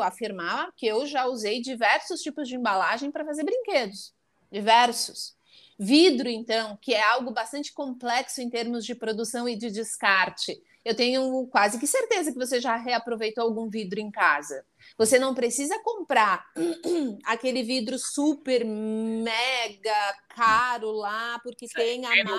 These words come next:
Speaker 1: marca.
Speaker 2: comprou, quem nunca comprou um requeijão e transformou ele em copo de
Speaker 1: <laughs> Pois é, esse é o básico, né?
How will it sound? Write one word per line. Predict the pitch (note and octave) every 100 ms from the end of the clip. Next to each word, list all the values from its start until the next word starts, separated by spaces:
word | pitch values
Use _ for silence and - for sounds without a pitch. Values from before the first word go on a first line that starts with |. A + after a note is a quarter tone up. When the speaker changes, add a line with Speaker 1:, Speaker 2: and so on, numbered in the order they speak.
| -
Speaker 1:
marca. | - F3
Speaker 2:
comprou, | D#3 - D#3+ C#3+ B2+ B2 _
quem | - F#3+
nunca | G#3+ G3+
comprou | G3 F3 E3 E3
um | D3+
requeijão | D#3 D3+ C3 D3
e | C#3+
transformou | C#3 C3 C#3 C3 B2+
ele | B2
em | A#2
copo | A#2 G#2+ G3+
de | G#2
Speaker 1:
<laughs> | - D4+ - - G4+ - F#4 G4+ - - C#5+ E4
Pois | G4 A#4 A4 A4+ B4 A#4
é, | A#3 A3+
esse | C#4+ D4
é | D4
o | D4
básico, | C4+ A3+ G4 E4+ C4 G3 E3
né? | D#3 F3 B3+